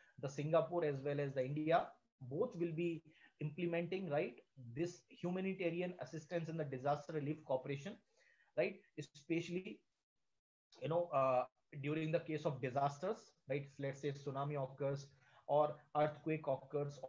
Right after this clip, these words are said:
or any sort of a disasters it occur, right, the humanitarian assistance and the disaster relief would be provided to either country, right, in the case of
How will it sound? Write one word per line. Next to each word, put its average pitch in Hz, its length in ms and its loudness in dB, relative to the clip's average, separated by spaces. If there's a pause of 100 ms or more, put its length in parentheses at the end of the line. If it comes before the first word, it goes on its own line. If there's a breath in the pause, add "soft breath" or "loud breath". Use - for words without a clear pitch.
or 175 200 4
any 190 240 4
sort 202 200 0
of 180 140 -2
a 175 60 0
disasters 139 540 0 (120)
it 170 180 -2
occur, 156 400 4 (360 soft breath)
right, 214 200 0 (240)
the 143 120 2
humanitarian 170 640 2
assistance 160 440 -4
and 151 120 0
the 151 60 0
disaster 147 420 2
relief 151 300 0
would 139 140 -4
be 135 80 -2
provided 139 580 2 (440 soft breath)
to 160 260 2 (100)
either 156 320 4
country, - 680 -2 (160)
right, 202 180 0 (140)
in 143 80 -4
the 143 80 2
case 135 300 -6
of 240 160 0